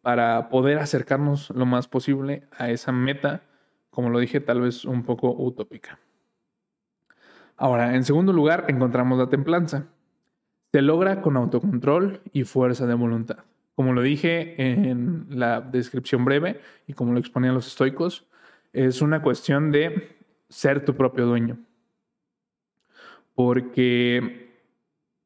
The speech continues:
mm, lo manejan en el sentido, por ejemplo, de una ofensa. Cuando alguien te dice algo con la intención de ofenderte, eh, los estoicos proponen dos caminos.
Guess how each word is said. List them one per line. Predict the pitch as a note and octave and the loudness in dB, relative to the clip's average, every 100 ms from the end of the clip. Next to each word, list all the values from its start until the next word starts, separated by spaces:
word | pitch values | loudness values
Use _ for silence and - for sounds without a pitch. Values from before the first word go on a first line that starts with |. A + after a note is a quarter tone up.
| _ _ - | _ _ -6
mm, | C#3 C3 B2+ B2+ B2 | -2 0 2 0 0
lo | C#3 C#3 | 0 2
manejan | D3 E3 G3+ | 2 2 2
en | E3 | 2
el | B2+ | 0
sentido, | - B2 D3 D3+ D3+ F3 - - | 0 0 2 2 2 -2 -6 -2
por | A#2+ | 0
ejemplo, | A#2 B2+ C3 B2 | 0 0 2 2
de | A#2+ | 2
una | C3 C3+ C#3 C3+ C#3 | 2 0 0 0 0
ofensa. | B2 C3+ B2+ B2 - _ _ _ _ _ _ _ | 0 0 -2 -4 -12 _ _ _ _ _ _ _
Cuando | - C3 C3 C3+ - | 0 2 4 2 2
alguien | D#3 F#3 G3 G3+ | 2 2 2 2
te | D3 | 2
dice | C3 C#3+ - C3 D3 - _ _ _ _ _ - | 2 0 0 0 -2 -10 _ _ _ _ _ -4
algo | C#3+ C3+ D3 C#3+ C3 A#2+ A#2+ - _ _ | 0 2 4 4 2 2 -2 -6 _ _
con | - B2+ | 0 2
la | B2 | 2
intención | B2+ C3 B2 A#2+ C3+ B2+ | 2 0 0 0 0 2
de | B2+ | 2
ofenderte, | B2 B2 C#3 C3+ B2 - _ _ _ _ _ _ _ _ _ _ _ _ _ _ _ _ _ _ _ - | 2 2 0 0 -4 -6 _ _ _ _ _ _ _ _ _ _ _ _ _ _ _ _ _ _ _ -2
eh, | C#3 C#3+ C#3 | 2 4 4
los | C3+ C#3 C#3 | 4 2 0
estoicos | C3+ D#3 F3 | 0 2 2
proponen | F3 C#3+ D3 D3+ D3 | 2 0 2 2 2
dos | C3 B2+ | 0 2
caminos. | B2+ A#2+ G#2+ - - | 0 0 -4 -10 -16